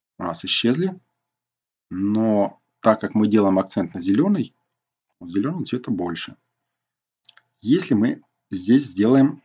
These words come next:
тоже сто двадцать семь, все цвета одинаковые. А, что произойдёт с нашим спрайтом? Я полагаю, что он должен быть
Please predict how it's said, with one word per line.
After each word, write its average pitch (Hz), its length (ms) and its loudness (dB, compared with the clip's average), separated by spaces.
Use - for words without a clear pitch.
тоже 92 240 0
сто - 180 -4
двадцать 98 320 -2
семь, 85 260 -6
все 127 180 -6
цвета - 260 -4
одинаковые. 92 600 -4
А, 92 360 -8
что - 260 -2
произойдёт 104 440 2
с - 60 -16
нашим 92 240 0
спрайтом? - 580 -4
Я 117 80 -10
полагаю, 113 480 -2
что 92 220 -8
он 110 140 -2
должен 110 360 -2
быть 98 300 -4